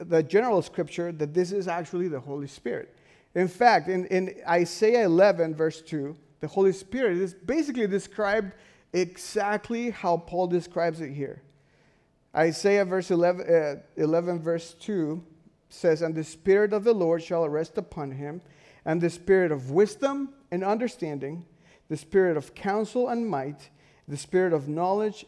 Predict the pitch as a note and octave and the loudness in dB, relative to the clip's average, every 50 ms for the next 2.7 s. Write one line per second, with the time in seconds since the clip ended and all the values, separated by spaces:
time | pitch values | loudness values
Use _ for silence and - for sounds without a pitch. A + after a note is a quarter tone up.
0 | _ - E3 E3+ F3 F#3+ F#3 - - - - D3 D3 D3 D3 D3 C#3+ - - _ | _ -12 -10 -6 -4 -4 -4 -4 -6 -8 -4 -2 -2 -2 -2 -4 -6 -12 -20 _
1 | _ - C3 B2+ C3 B2+ B2 C3 C3+ B2 - - - _ _ _ _ _ _ _ | _ -14 -14 -12 -12 -10 -10 -10 -10 -10 -12 -14 -20 _ _ _ _ _ _ _
2 | _ _ _ _ _ _ _ - D#3+ D3 E3+ E3+ D#3+ - | _ _ _ _ _ _ _ -8 -8 -6 -6 -8 -8 -10